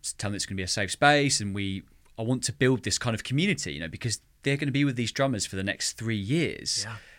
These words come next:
Speaker 1: And I think the thing I love so much about I C M P is that, you know, they all become friends and, like, like a big family, really.
Speaker 2: Yeah.
Speaker 1: And I just say to them, "Look, you know, we've got to work together as a community and, and help and, and celebrate each other." And it was just so nice that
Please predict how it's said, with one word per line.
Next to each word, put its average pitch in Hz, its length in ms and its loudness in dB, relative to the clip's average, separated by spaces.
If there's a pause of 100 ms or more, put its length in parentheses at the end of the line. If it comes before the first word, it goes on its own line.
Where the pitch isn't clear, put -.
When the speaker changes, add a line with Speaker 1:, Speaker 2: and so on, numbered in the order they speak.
(160)
Speaker 1:
And 117 160 2
I - 20 2
think 139 280 0
the 117 80 -4
thing 127 160 0
I 117 40 0
love 131 280 2
so - 160 -2
much - 180 -4
about - 180 -8
I 101 80 -4
C - 140 -6
M 98 80 -4
P 131 200 0
is 98 160 -2
that, 104 60 -4
you 107 60 -2
know, 95 100 -2
they 101 140 -4
all 101 80 -2
become 98 260 -8
friends 139 600 -2
and, 98 140 -4
like, 101 300 -8
like 131 200 -8
a 123 80 -6 (240)
big 147 160 -4
family, 156 420 -2
really. 87 440 0
Speaker 2:
Yeah. - 800 -2
Speaker 1:
And 123 280 2 (520)
I 120 60 -2
just 143 160 0
say 151 120 4
to - 140 -4
them, 110 60 0
"Look, 110 140 2
you 113 80 -4
know, 95 120 -2 (400)
we've 113 240 -4
got - 180 0
to 110 340 0
work 117 280 0
together 101 320 -2
as 95 80 -2
a - 40 -4
community 98 460 -4
and, 85 160 -10
and 85 80 -10
help 110 400 -2
and, 90 220 -4
and 92 120 -8
celebrate 101 480 0
each 82 200 -6
other." 60 320 -10 (580)
And 107 400 0 (100)
it 113 120 0
was 120 120 -2
just - 200 0
so 123 180 2
nice 123 640 0
that 98 320 -2